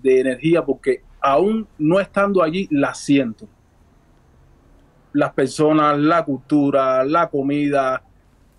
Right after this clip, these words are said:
el ambiente. El primer día que llegué salimos a, salimos a, a cenar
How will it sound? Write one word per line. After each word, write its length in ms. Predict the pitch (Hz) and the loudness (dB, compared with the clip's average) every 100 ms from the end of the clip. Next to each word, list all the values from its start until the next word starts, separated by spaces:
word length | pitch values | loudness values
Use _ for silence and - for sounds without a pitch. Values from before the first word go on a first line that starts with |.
| - | -4
el 200 | 175 180 | 0 2
ambiente. 880 | 156 151 151 165 160 - 156 156 151 147 139 - | 0 2 2 2 0 0 0 0 -2 -8 -8 -2
El 180 | 185 156 | -2 0
primer 280 | 208 240 220 | -2 0 0
día 200 | 233 208 | -2 0
que 100 | 190 | 2
llegué 180 | 190 | 2
salimos 360 | 196 190 202 190 | 0 0 0 0
a, 160 | 175 165 | 0 -2
salimos 360 | - 156 180 170 | -2 -2 -2 0
a, 140 | 160 | -2
a 160 | 151 147 | -2 -6
cenar 300 | 156 156 | -4 -2